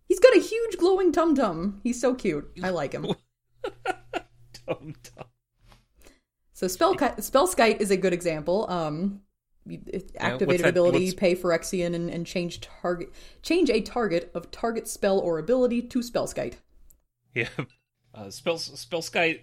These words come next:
Speaker 2: has this, this wonderful also ability where the answer to every question involving Spellskite is always yes. You know, "Can I target?"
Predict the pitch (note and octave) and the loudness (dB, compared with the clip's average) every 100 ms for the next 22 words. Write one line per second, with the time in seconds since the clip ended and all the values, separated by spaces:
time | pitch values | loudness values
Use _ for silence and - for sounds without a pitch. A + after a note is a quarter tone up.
0 | _ - B2+ C3 B2+ A#2+ G#2+ A#2 A2+ A2 | _ -8 -4 -2 -2 -6 -8 -10 -10 -10
1 | A2+ A#2 B2+ B2+ - A#2 G#2+ A2 A2 G#2 | -8 -4 -2 -2 -4 -4 -4 -2 -2 -2
2 | G2 G#2 G2+ F#2+ G#2 G2+ G2+ G2+ F#2 _ | -2 -2 -2 -4 -6 -6 -2 -2 -2 _
3 | - - A#2 B2 D3+ E3 G3 F3 - B2 | -20 -8 -6 0 0 2 -2 -2 0 0
4 | B2+ B2 - A2+ G2+ - C3+ C3 - _ | 0 -6 -2 -2 -2 -4 -6 -6 -12 _
5 | _ - A2+ A2 A#2 A2+ A2 - G2 G2+ | _ -10 -6 -6 -6 -6 -6 -6 -8 -6
6 | - C3+ B2+ A2 G#2 G#2 G2+ F#2+ E2 D#2+ | -2 -2 -2 -6 -6 -4 -4 -6 -8 -14
7 | - - - - _ _ _ _ - - | -14 -14 -14 -16 _ _ _ _ -16 -14
8 | - - - _ _ _ - B2+ G2+ - | -14 -16 -20 _ _ _ -8 -8 -8 -10
9 | - - - F3 G3+ G#3+ G3 F3+ - D3+ | -14 -16 -8 -2 0 0 0 -2 0 2
10 | C#3+ B2+ G#2 F2+ | 2 2 -2 -4